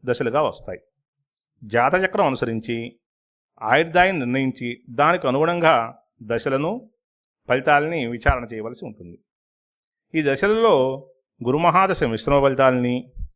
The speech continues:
శని బుధ మహాదశలు యోగిస్తే కేతువు వారున్న స్థానం నుంచి లేదా చూడబడిన గ్రహం అనుసరించి ఫలితాన్ని కలగజేస్తాడు. శుక్ర మహాదశ రాజయోగ ఫలితాలని కలిగిస్తుంది.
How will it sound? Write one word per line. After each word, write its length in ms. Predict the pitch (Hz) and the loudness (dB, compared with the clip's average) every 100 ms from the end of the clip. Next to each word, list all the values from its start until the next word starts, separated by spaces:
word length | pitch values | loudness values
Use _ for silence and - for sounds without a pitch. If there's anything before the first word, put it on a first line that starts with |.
| _ _ | _ _
శని 320 | - 160 185 | -4 0 2
బుధ 220 | 214 151 165 170 151 - _ _ _ | 2 4 4 2 -2 -8 _ _ _
మహాదశలు 720 | 147 156 175 170 170 127 131 - 135 | -4 0 0 -2 -4 -6 -6 -10 -8
యోగిస్తే 580 | 120 127 - - 285 262 _ _ _ _ _ - | -6 -2 -2 -2 -8 -12 _ _ _ _ _ -4
కేతువు 400 | 165 202 254 202 | 0 0 4 4
వారున్న 400 | 170 151 143 208 | 6 4 2 -4
స్థానం 420 | - 131 143 165 | -2 0 0 0
నుంచి 480 | 165 147 156 147 - | -2 -2 -2 -4 -4
లేదా 440 | 156 160 185 131 139 - - | -4 2 4 4 0 -4 2
చూడబడిన 360 | 170 170 165 | 4 4 0
గ్రహం 300 | 151 123 127 | 0 0 2
అనుసరించి 360 | 151 139 143 165 | 0 -2 -6 -4
ఫలితాన్ని 380 | 151 127 139 117 | -2 0 0 2
కలగజేస్తాడు. 580 | 110 107 101 - 90 - _ _ _ _ _ _ - | -2 -2 -2 -4 -6 -10 _ _ _ _ _ _ -8
శుక్ర 240 | - 208 | -2 2
మహాదశ 440 | 202 180 190 160 147 123 127 - | 4 4 2 2 2 0 -2 -10
రాజయోగ 520 | 131 123 139 156 185 185 | -2 4 4 4 0 2
ఫలితాలని 380 | 165 147 147 | 0 2 0
కలిగిస్తుంది. 560 | 190 107 - - 95 - | 0 -6 -2 -4 -4 -18